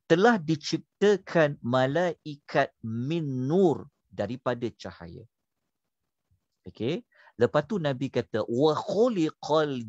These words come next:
jannu min marijim min nar."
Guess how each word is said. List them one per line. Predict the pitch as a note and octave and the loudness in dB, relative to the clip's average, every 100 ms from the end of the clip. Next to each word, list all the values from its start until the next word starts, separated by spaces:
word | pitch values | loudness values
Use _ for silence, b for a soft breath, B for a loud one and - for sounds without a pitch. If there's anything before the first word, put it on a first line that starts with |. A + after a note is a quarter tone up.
| G2+ | -8
jannu | F3+ G#3+ G#3+ E3 C#3+ C3+ C3 C3 | 0 2 0 -6 -6 -6 -4 -4
min | C#3 D#3+ D3 | -4 -2 -2
marijim | A#2+ A2+ C3 E3 D3+ C3 F3+ C#3+ D3+ A#2 | 0 2 4 6 6 4 0 -2 -2 -2
min | G#2+ A2+ A#2+ G#2+ | -6 -4 -4 0
nar." | A2+ A#2 | 2 2